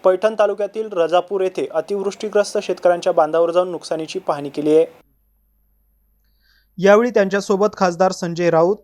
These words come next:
विरोधी पक्षनेते अंबादास दानवे, माजी खासदार चंद्रकांत खैरे हे देखील उपस्थित होते. या पाहणीवेळी ठाकरे म्हणाले की, "आमची मागणी आहे, सरकारने सरसकट कर्जमाफी द्या आणि हेक्टरी पन्नास हजार रुपयांची मदत करा." पुढे ते म्हणाले की,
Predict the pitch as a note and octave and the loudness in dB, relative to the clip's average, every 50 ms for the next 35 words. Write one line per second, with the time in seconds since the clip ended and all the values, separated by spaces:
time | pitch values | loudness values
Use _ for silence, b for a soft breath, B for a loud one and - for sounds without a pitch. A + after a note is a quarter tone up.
0 | _ _ - F3 F3 G3 G#3+ A3 G#3+ G#3+ G#3+ - A3 G#3 G3 A3 G3+ E3+ E3 D#3+ | _ _ -6 0 2 2 2 2 0 -2 -2 -4 -6 -4 -2 0 0 0 -2 -2
1 | D#3 E3 E3 D#3 C#3+ D3+ D#3+ E3+ F3+ E3+ C#3 - - _ _ _ _ _ _ - | 0 0 -2 0 0 0 0 0 0 -2 -4 -6 -8 _ _ _ _ _ _ -4
2 | F3 F3 F3+ F3 G#3+ A3 - G#3 G3 F#3 G#3 G#3 G3 - - E3+ E3+ D#3+ D#3 E3 | -2 -2 0 0 -2 -2 0 0 0 2 2 0 0 -2 -6 -6 -6 -6 -6 -6
3 | E3+ E3+ D#3+ - F3+ F3+ F3+ F#3+ F#3 C#3+ F3+ E3+ E3 F3 E3 - G3+ F#3+ E3+ - | -6 -6 -6 -6 -4 -4 -4 -4 -4 -4 -4 -4 -4 -4 -2 -2 -2 -2 -2 -2
4 | E3 D#3 - E3 D3 D#3 D#3+ - F3 F3+ F3+ - _ b b b b b b _ | -4 -4 -4 -6 -8 -8 -6 -4 -4 -4 -4 -8 _ b b b b b b _
5 | - G3+ G3+ G3 - F#3 F#3+ G3 G3+ G#3+ G3 G3 G3 G#3+ A3+ A3+ _ - F#3 F3+ | -2 0 0 2 0 0 0 0 0 0 2 2 2 2 0 -4 _ -6 -6 -4
6 | - G#3 G3+ F#3+ F3+ F3 F3 F3 F3+ F3+ F3 - G#3 E3+ A#2 - _ _ _ _ | -2 -2 -2 -2 -2 -2 -2 -2 -2 -4 -4 -4 -6 -6 -6 -8 _ _ _ _
7 | _ _ - E3+ F#3+ F#3+ - A#3+ A3 G#3+ G3+ G3+ G3 G#3 G#3+ G#3 G3 G3 A3 A3 | _ _ -4 -4 -4 -4 -4 -4 -2 0 0 0 0 -2 -2 -2 -2 -2 -4 -4
8 | G#3+ - F#3+ F#3 F3+ - F#3 F#3 G3 G3+ G3 - G3 F#3 F3 - - F3+ F3 F#3+ | -2 -2 -2 -2 -2 -2 -2 -2 -2 -6 -6 -6 -6 -6 -6 -6 -8 -6 -6 -6
9 | F3+ - - F3+ E3 E3 E3 E3+ E3+ D#3+ D#3 - F3 D#3 E3+ F3 F#3 G#3 - _ | -6 -4 -4 -4 -4 -2 -4 -4 -2 -4 -4 -6 -4 0 2 2 2 0 -2 _
10 | - E3+ F#3 G3+ G#3+ A#3 A#3+ G#3+ - G#3+ G3+ G3+ - G#3+ G#3+ A#3 G#3+ G#3 F#3+ F#3+ | 0 2 2 2 2 -2 -4 -2 -2 -2 -2 0 0 0 0 0 0 -2 0 0
11 | G3+ G3 - G#3 F#3 F3+ F3+ F3 F3 F#3+ F3+ F3+ - - F#3 E3+ D#3+ D#3+ D#3+ D#3 | -2 -2 -4 -4 -6 -6 -8 -6 -6 -8 -8 -6 -8 -8 -6 -4 -4 -4 -4 -2
12 | - D#3+ D#3 E3 E3 F#3 F#3 F#3 F#3+ F#3 G3 G3 F#3+ F3 F3 F3 F3 F3+ F3 F3 | -2 0 0 2 0 0 0 0 0 0 0 -2 -2 0 0 0 0 0 -2 -2
13 | - F#3+ G3 A3+ | -4 -6 -6 -6